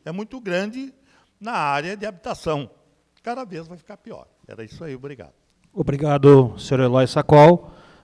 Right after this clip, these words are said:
Speaker 2: Na sequência, Maurício Berlese e depois Giovanni Brasil. Maurício, solicito que você fique de frente para,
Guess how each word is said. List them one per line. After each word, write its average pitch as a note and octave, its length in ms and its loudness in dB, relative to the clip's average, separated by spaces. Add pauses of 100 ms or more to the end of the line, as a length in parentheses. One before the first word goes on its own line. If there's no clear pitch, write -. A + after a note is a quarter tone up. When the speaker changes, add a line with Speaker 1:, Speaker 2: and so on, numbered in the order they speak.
Speaker 2:
Na B2+ 120 0
sequência, D3 540 2
Maurício C#3 840 6 (360)
Berlese C#3 960 4
e D#3 360 0 (280)
depois C#3 440 4
Giovanni C#3+ 460 4
Brasil. A#2+ 460 2 (3250)
Maurício, C3 400 2
solicito C#3 400 -4
que - 60 -8
você C#3+ 260 -4
fique D3 240 -8
de C3+ 100 -4
frente C#3+ 380 -6
para, C3 420 -2